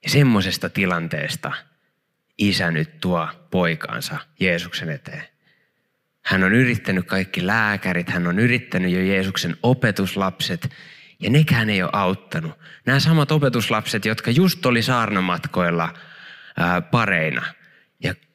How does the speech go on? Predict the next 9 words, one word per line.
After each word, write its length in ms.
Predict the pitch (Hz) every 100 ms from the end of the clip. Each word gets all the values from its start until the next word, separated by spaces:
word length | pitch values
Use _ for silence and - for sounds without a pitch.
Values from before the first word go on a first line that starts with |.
| _
siellä 480 | - 156 147 117 110
oli 140 | 104
parantanut 600 | 101 139 123 104 92 90 87
ihmisiä, 680 | 104 85 87 - 80 73 - - - _ _ -
he 60 | 160
ei 140 | 160
pystynyt 500 | 131 139 - 113 104
parantamaan 680 | - 117 101 90 90 87 87
poikaa. 600 | 98 92 85 - - -